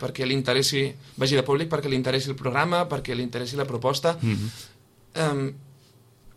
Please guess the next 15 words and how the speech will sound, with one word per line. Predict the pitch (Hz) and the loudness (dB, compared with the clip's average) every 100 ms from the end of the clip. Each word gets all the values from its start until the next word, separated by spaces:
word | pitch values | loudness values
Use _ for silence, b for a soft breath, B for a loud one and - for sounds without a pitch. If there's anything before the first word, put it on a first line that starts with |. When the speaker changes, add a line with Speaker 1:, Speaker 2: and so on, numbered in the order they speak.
| _ 151 | _ -8
Speaker 1:
encara | 135 135 | -4 -4
que | 135 | -2
sigui | 131 131 131 139 - - 117 - _ - - | -4 -2 -2 -4 -8 -18 -18 -20 _ -20 -8
allò | 127 123 | -2 -2
que | 120 123 | -2 -2
alguns | 123 120 127 123 127 127 | -2 -2 -2 -2 0 2
diuen | 135 135 139 | 4 4 6
música | 139 143 | 6 6
clàssica | 143 143 147 151 | 4 2 2 2
o, | 151 175 | 4 6
Speaker 2:
O | 135 123 | 6 8
on | 131 | 10
Speaker 1:
o | |
no. | 117 | 10
Speaker 2:
diuen. | 143 147 151 | 10 10 6